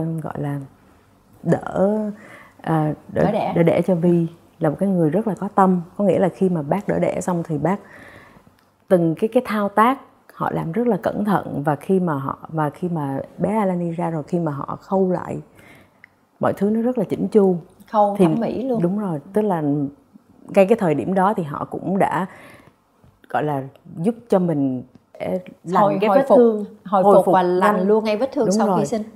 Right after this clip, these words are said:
Speaker 1: Sau khi sinh nhanh hơn. Và cái thứ hai nữa là có một cái bài tập, mặc dù cái,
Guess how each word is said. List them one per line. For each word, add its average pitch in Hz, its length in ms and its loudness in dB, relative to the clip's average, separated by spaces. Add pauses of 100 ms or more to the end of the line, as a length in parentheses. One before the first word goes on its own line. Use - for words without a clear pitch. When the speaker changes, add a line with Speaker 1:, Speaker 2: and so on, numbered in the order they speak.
(200)
Speaker 1:
Sau 190 160 -2
khi 185 120 -6
sinh 185 260 -8
nhanh 185 240 -4
hơn. 185 440 -2
Và 151 240 0 (500)
cái 233 120 2
thứ 277 120 4
hai 220 300 0
nữa 165 140 2
là 165 320 4 (1000)
có 247 100 2
một 254 120 2
cái 254 80 2
bài 190 180 -2
tập, - 240 -4 (300)
mặc 170 180 0
dù 180 260 6
cái, 226 180 2